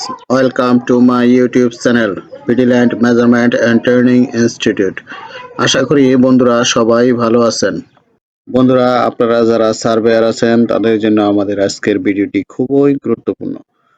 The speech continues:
বন্ধুরা, এই ভিডিওতে আমি দেখাবো কিভাবে আপনারা সিডিবিএলএক্স দিয়ে জমি বন্টন করবেন।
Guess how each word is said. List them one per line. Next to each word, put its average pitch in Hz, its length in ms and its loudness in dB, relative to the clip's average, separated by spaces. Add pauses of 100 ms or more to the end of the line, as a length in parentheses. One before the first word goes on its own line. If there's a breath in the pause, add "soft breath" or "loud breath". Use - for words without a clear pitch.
(300)
বন্ধুরা, 120 360 0 (100)
এই 131 180 2
ভিডিওতে 135 680 0 (100)
আমি 113 220 0
দেখাবো 104 560 -2 (120)
কিভাবে 123 600 2
আপনারা 107 520 -2 (540 loud breath)
সিডিবিএলএক্স 123 1040 0 (120)
দিয়ে 110 320 2 (600)
জমি 131 220 2
বন্টন 117 360 0
করবেন। 85 380 -2